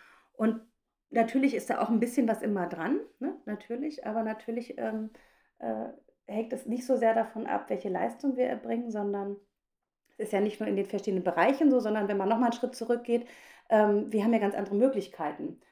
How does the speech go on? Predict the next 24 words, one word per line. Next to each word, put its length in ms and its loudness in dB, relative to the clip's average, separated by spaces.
Ne, 120 -2
also 140 2
wer 100 -2
hat 140 2
denn 100 6
die 60 2
Möglichkeit 720 -2
zu 100 -8
studieren 640 0
und 240 -6
einen 560 -6
privilegierteren 680 -4
Job 220 -2
zu 100 -18
bekommen, 400 -8
ne? 100 4
Also 140 0
wir 80 -6
kommen 220 -4
alle 140 0
mit 120 -4
unterschiedlichen 800 -8
Startbedingungen 760 2
einfach 460 -6